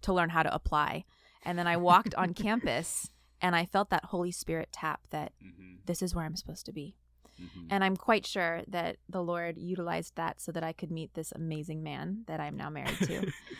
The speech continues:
Speaker 1: Uh, because the very first, uh, Christmas tree lighting ceremony in my first
Speaker 2: Oh,
Speaker 1: year
Speaker 2: yeah.
Speaker 1: there, that's
Speaker 2: Oh,
Speaker 1: right,
Speaker 2: yeah.
Speaker 1: let's get down to it.
Speaker 2: <laughs>
Speaker 1: Um, I was sort of sad that there was, like, no snow, and you kind of wanted to have
Speaker 2: What do you,
Speaker 1: ice
Speaker 2: did they not
Speaker 1: cream.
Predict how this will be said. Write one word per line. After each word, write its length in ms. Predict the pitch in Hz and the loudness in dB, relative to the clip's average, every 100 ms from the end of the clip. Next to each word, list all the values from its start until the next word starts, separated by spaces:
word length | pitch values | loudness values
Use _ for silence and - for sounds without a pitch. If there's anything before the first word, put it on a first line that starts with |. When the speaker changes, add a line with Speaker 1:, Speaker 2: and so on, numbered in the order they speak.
| - - | -10 0
Speaker 1:
Uh, 200 | 185 185 | 4 6
because 560 | 185 196 - 262 196 196 | 4 0 8 10 10 6
the 80 | 175 | 2
very 300 | 190 196 277 | 6 6 4
first, 520 | - 202 196 - - | 0 2 2 2 -2
uh, 100 | 185 165 | -6 0
Christmas 340 | 330 320 294 | 0 2 -4
tree 160 | - 196 | -4 -4
lighting 260 | 175 165 170 | -2 -4 -4
ceremony 500 | 160 156 156 160 160 | -4 -4 -6 -6 -6
in 80 | |
my 140 | 165 165 | -8 -6
first 260 | 170 123 | -2 0
Speaker 2:
Oh, 40 | 131 | 2
Speaker 1:
year 120 | 202 | 2
Speaker 2:
yeah. 60 | 208 | 4
Speaker 1:
there, 260 | 160 160 139 135 | 4 4 4 4
that's 200 | - 262 | 4 10
Speaker 2:
Oh, 40 | |
Speaker 1:
right, 220 | 262 214 196 | 12 12 10
Speaker 2:
yeah. 60 | |
Speaker 1:
let's 180 | 220 - | 4 6
get 180 | 262 226 | 4 6
down 220 | 247 254 | 6 6
to 100 | 277 | 6
it. 240 | 214 202 - | 8 8 4
Speaker 2:
<laughs> 460 | - 170 - 208 - | -10 -16 -14 -4 4
Speaker 1:
Um, 300 | 226 226 208 - | 6 6 4 6
I 120 | 320 | 6
was 280 | 339 277 - - - - | 6 -2 -6 -10 -20 -6
sort 180 | - 370 | 0 0
of 100 | 311 | 0
sad 260 | 302 302 262 | 2 2 2
that 100 | 262 | 2
there 100 | 262 | 2
was, 160 | 254 226 | 2 -2
like, 160 | 226 - | -4 -6
no 260 | 202 240 233 | -4 0 0
snow, 640 | - 370 330 311 294 285 | 0 4 8 10 12 12
and 300 | 240 214 202 - - | 8 4 -6 -12 -8
you 140 | 254 | -8
kind 220 | 247 311 254 | -2 0 2
of 60 | |
wanted 180 | 247 233 | 2 2
to 60 | 247 | 0
have 140 | 214 | 0
Speaker 2:
What 100 | 135 | -4
do 60 | 147 | -2
you, 60 | 131 | 0
Speaker 1:
ice 160 | 247 | 2
Speaker 2:
did 80 | 262 | 0
they 20 | 127 | -2
not 60 | |
Speaker 1:
cream. 140 | 269 | -2